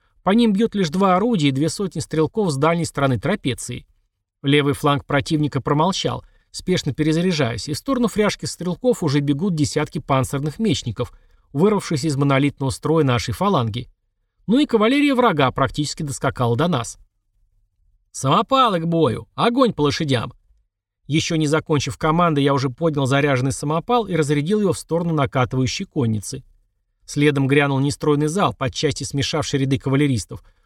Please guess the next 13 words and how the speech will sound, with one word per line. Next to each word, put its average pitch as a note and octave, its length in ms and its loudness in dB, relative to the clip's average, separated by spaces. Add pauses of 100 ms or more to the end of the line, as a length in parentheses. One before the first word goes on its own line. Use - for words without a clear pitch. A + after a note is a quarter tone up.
(100)
выбив D3+ 340 2
большую D3 360 -2
часть C#3+ 220 -2
скакунов C#3+ 440 -2
первой C#3 320 0
линии. B2 360 -2 (480)
Но D3+ 100 0
остальные C#4 400 0
практически - 560 -4
не C#3+ 100 0
сбавили A#2+ 380 0
своего D#3 280 -2
бега. D3 360 -4